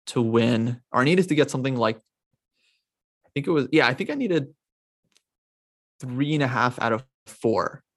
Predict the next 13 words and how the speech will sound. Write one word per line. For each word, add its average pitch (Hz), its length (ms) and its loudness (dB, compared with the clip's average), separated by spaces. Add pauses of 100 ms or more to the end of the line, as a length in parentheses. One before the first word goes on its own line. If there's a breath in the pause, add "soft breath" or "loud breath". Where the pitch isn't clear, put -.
(140)
in 120 100 -6
the 117 80 -2
last 110 300 0
four 117 220 -2
games 110 640 -8 (120)
to 131 120 -2
get 113 200 0
the 110 60 -6
norm. - 360 -4 (440)
And 120 160 2
then 120 100 4
I 120 140 2
drew 135 680 4